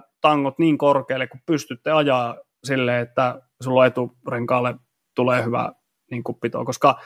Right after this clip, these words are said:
takarenkaalle saa painoa niin kuin,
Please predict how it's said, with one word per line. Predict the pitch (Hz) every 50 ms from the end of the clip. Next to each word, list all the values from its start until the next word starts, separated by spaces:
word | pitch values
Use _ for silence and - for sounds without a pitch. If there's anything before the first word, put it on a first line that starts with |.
| - - _ _
takarenkaalle | - 160 156 208 190 175 156 139 127 120 123 127 127
saa | 123 - - 139 135 127
painoa | - 139 135 131 135 131 127 123 123
niin | 123 120 123 120
kuin, | 127 127 127 123 120 123 -